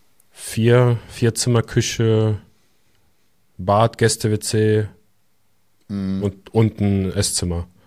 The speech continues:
Speaker 1: Also aber Esszimmer und Wohnzimmer ist ein großer Raum.
Speaker 2: Ja.
Speaker 1: Deswegen zähl ich mal als ein Zimmer.
Speaker 2: Aber dann noch drei Schlafzimmer, drei weitere?
Speaker 1: Ja.
Speaker 2: Ah, krass. Ja, das ist ja, das ist ja genug. Dann braucht
Speaker 1: Ja,
Speaker 2: ihr
Speaker 1: wir
Speaker 2: eigentlich
Speaker 1: haben
Speaker 2: oben keinen Platz mehr.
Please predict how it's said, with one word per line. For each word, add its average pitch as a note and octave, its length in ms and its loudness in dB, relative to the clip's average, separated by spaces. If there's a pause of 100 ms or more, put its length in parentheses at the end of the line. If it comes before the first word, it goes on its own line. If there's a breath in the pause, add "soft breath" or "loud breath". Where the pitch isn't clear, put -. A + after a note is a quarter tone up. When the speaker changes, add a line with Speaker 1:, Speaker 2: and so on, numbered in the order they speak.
(140 soft breath)
Speaker 1:
Also F#2 180 -2
aber F2+ 240 0
Esszimmer G#2+ 340 2
und F#2+ 120 0
Wohnzimmer G#2 400 0
ist - 140 -2
ein F#2+ 100 -2
großer G2 300 0
Raum. F2 340 0 (460 soft breath)
Speaker 2:
Ja. G2+ 300 -10 (380)
Speaker 1:
Deswegen F2+ 280 -2
zähl F#2 140 0
ich - 120 -6
mal F2 120 -2
als E2+ 140 -2
ein F2 140 0
Zimmer. F2+ 300 -2 (1160 loud breath)
Speaker 2:
Aber G2 220 -2
dann G#2 220 0
noch A#2 140 0
drei G#2 360 -2
Schlafzimmer, B2 640 -6
drei F2 220 -8
weitere? F#2+ 360 -8 (240)
Speaker 1:
Ja. F2+ 180 4 (680)
Speaker 2:
Ah, D#2+ 80 -8
krass. - 420 -8 (140)
Ja, E2+ 100 -8
das D2+ 140 -10
ist - 80 -12
ja, F#2+ 80 -4 (160)
das E2+ 140 -12
ist - 60 -12
ja F#2 60 -8
genug. F#2 360 -8 (120)
Dann F2+ 160 -12
braucht F#2 180 -8
Speaker 1:
Ja, E2+ 120 0
Speaker 2:
ihr F2 60 0
Speaker 1:
wir G2+ 100 4
Speaker 2:
eigentlich G2+ 160 2
Speaker 1:
haben - 80 -10
Speaker 2:
oben F#2 160 -8
keinen F#2 200 -12
Platz - 300 -16
mehr. F#2 140 -14